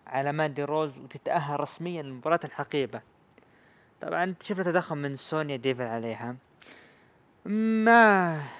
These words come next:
هذه بالنسبة للعداوة إكس بإكس. اللي بعده <laughs> مستحيل حللها. شفنا مباراة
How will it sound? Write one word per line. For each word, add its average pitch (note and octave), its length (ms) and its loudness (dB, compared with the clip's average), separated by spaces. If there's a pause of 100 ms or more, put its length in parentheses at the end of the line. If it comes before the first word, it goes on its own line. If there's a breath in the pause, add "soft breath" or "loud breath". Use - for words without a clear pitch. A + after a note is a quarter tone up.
(360 loud breath)
هذه E3+ 340 6
بالنسبة E3 300 -2
للعداوة D3+ 460 4 (100)
إكس - 280 -4
بإكس. - 480 -8 (800)
اللي C#3 120 0
بعده D3+ 440 8 (220)
<laughs> C3+ 280 0
مستحيل C3 640 2 (240 loud breath)
حللها. C#3+ 560 -4 (640 loud breath)
شفنا G3 260 2
مباراة A#3 260 8